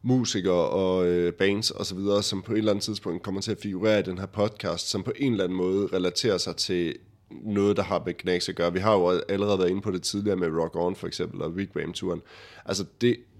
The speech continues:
det har jo en Gnags-relation, for eksempel, ikke? Øhm, og der er jo selvfølgelig et hav af musikere, der har været i Feedback-studierne, og som er udgivet på Genlyd og alt det der, så selvfølgelig vil der jo være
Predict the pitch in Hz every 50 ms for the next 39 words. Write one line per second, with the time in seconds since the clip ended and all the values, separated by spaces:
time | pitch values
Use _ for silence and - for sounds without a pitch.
0 | - - 156 170 160 143 104 87 82 82 85 85 - 85 87 85 87 - - -
1 | - - - 80 82 80 - - 92 87 78 - - - - - - - - -
2 | 107 139 147 - - - - - - - - - - 101 98 92 90 85 85 80
3 | 76 80 67 - - 90 87 95 92 92 87 - - 101 98 95 92 92 90 67
4 | - - - - - 85 - - 110 104 107 - - 98 107 104 98 92 - 87
5 | 80 80 80 78 80 80 - 92 85 87 85 87 90 - - 90 - - 85 87
6 | - - - 95 85 - 82 80 85 82 76 65 58 78 85 - - 85 80 78
7 | 87 90 85 - 87 82 - 80 - 87 85 87 87 87 87 82 71 - - -
8 | 107 101 - - - 78 78 78 73 - - 85 85 - - - - - 113 101
9 | 90 82 76 87 87 85 90 87 80 76 73 78 73 78 82 82